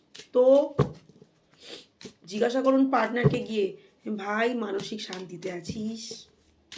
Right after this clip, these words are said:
নেই, মানসিক শান্তিতে নেই। ওকে? এবং, আহ, এবার সে তার নিজের জন্য ভাবার চেষ্টা করছে, এবার ভাবছে নিজের জন্য বাঁচবো। হ্যাঁ, এই একটা বুদ্ধিমানের কাজ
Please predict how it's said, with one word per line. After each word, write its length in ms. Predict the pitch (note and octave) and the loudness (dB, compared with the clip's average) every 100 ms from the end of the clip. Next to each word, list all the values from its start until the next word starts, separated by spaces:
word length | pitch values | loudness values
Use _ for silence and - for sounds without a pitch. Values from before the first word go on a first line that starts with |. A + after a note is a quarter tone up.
| - _ - | -20 _ -8
নেই, 300 | G#3+ A#3+ G3+ G3+ | 0 0 0 -2
মানসিক 400 | A3+ A#3 C4+ C4 | -2 0 -2 -4
শান্তিতে 540 | A#3+ A3+ A3+ A3+ A#3 | -4 -4 -4 -2 0
নেই। 800 | A3+ A#3 C#4+ C#4+ B3+ G#3+ F3 C#3 - _ _ _ _ - _ - - - _ _ _ _ _ _ _ _ _ - _ - - _ _ _ _ | 0 2 2 4 2 0 -2 -6 -12 _ _ _ _ -20 _ -6 -6 -16 _ _ _ _ _ _ _ _ _ -20 _ -20 -20 _ _ _ _
ওকে? 500 | G#3 G#3 D#4+ C4+ F#3 - _ - - - - - _ _ | -6 0 2 2 0 -8 _ -20 -20 -20 -20 -20 _ _
এবং, 360 | C#4+ D#4+ E4+ D#4 | 0 4 4 4
আহ, 400 | A#3+ G#3+ G#3 G#3+ | 4 4 2 0
এবার 360 | A#3 B3 D#4 D#4+ | 0 4 4 4
সে 200 | E4+ E4 | 0 0
তার 420 | E4 E4 - A#3 | 0 0 0 -4
নিজের 440 | A3 C4 D#4 D#4+ | -2 2 2 2
জন্য 300 | B3 D#4 D#4 | 2 4 4
ভাবার 340 | C4+ G#3 A#3+ C#4 | 2 2 2 2
চেষ্টা 340 | C4 A#3+ B3 | 0 -4 -4
করছে, 380 | A#3 G3 E3+ - | -4 -6 -6 -8
এবার 160 | G#3 C4 | -2 0
ভাবছে 300 | B3 B3+ C#4 | 2 2 2
নিজের 300 | B3+ C4+ C4 | 0 0 0
জন্য 240 | C4 B3+ | 0 -2
বাঁচবো। 340 | A3 G#3+ F#3 G3 | -2 -2 -2 -2
হ্যাঁ, 180 | F#3+ | -2
এই 240 | F3+ G#3+ D#4+ | -2 0 2
একটা 260 | E4 E4+ | 0 0
বুদ্ধিমানের 540 | D4 G#3+ A3 A3 G3+ F#3 | -2 -2 -4 -4 -4 -8
কাজ 320 | E3+ - - | -12 -16 -18